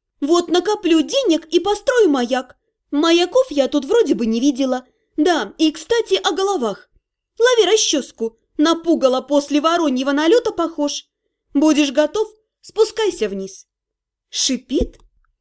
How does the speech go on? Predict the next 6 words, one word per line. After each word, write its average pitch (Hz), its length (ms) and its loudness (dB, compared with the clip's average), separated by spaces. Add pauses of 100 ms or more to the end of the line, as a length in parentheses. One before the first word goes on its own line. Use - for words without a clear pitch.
(340)
Довольная 226 680 0
прихватила 262 680 -2
с - 100 -12
собой 311 320 0
домашнее 320 560 0
платье – 226 640 -4